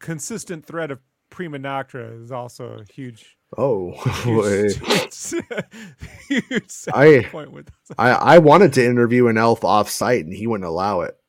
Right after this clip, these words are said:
Speaker 2: So
Speaker 1: <laughs>
Speaker 2: I, I don't, I don't know if I believe it. I think it could be slavery. Um, honor all guild, white slavery.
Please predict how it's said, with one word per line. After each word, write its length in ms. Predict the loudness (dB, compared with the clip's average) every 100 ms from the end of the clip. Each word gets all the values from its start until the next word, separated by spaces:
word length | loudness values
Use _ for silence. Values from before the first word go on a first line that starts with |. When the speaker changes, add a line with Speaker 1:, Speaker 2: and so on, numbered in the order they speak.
| _ _ -20 -20 _ _ _ _ -14
Speaker 2:
So 380 | -8 -6 -6 -8 -12 -14
Speaker 1:
<laughs> 220 | -18 -12
Speaker 2:
I, 140 | -4 0
I 80 | 2
don't, 160 | 0
I 60 | 0
don't 160 | -2 -2
know 120 | -2
if 100 | -2
I 80 | -6
believe 380 | -6 -4 -4 -6
it. 100 | -10 -8
I 80 | -8
think 240 | -8 -10
it 140 | -10 -10
could 180 | -12
be 120 | -10 -10
slavery. 440 | -8 -8 -8 -12 -16 -4 4
Um, 220 | 4 2 -2 6
honor 320 | 8 10 10
all 280 | 10 10 10
guild, 460 | 6 8 8 6 -4
white 280 | 2 4 4
slavery. 380 | -2 -2 -4